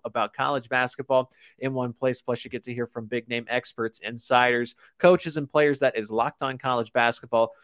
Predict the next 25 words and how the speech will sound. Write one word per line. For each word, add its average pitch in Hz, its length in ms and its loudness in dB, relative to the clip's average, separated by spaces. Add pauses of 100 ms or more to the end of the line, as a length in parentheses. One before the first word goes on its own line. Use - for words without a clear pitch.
(180)
available 117 420 -2
on 104 200 -6
YouTube 113 380 -8
and 110 200 -10
wherever 107 320 -6
you 110 140 -6
get 113 180 -8
your 107 100 -4
podcasts. 117 800 -2 (240)
I 180 100 6
am 202 100 2
Zach 175 220 4
Sako, 180 240 -2
your 156 220 0
host 160 280 0
of 147 120 -4
Locked 147 260 2
On 143 160 0
Nittany 139 240 -2
Lions. 135 240 -2
Another 139 300 0
live 147 320 4
episode, 143 400 -2
this 143 160 -4
time 139 280 -4